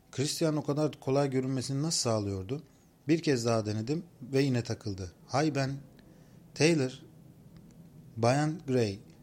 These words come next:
gaza sabit ayarda basmanız yeterli," diye seslendi. "Evet, evet, evet," diye mırıldandım. Bir kez daha levyeyi çok yavaş sıkarak denedim.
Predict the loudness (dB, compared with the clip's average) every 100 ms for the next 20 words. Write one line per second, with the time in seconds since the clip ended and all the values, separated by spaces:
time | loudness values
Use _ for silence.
0 | -20 -16 0 2 2 4 2 2 2 2
1 | 2 0 0 0 -2 -4 -2 -4 -2 -2
2 | -2 -6 -10 -4 0 0 0 -2 -2 -4
3 | -6 -12 -20 -20 -20 -20 -12 -2 2 2
4 | 0 -2 0 0 -2 -2 -6 -4 -6 -6
5 | -6 -8 -8 -6 -2 0 0 -2 -4 -2
6 | 0 0 -2 -2 -4 0 0 0 -4 -4
7 | -4 -2 -2 -4 -6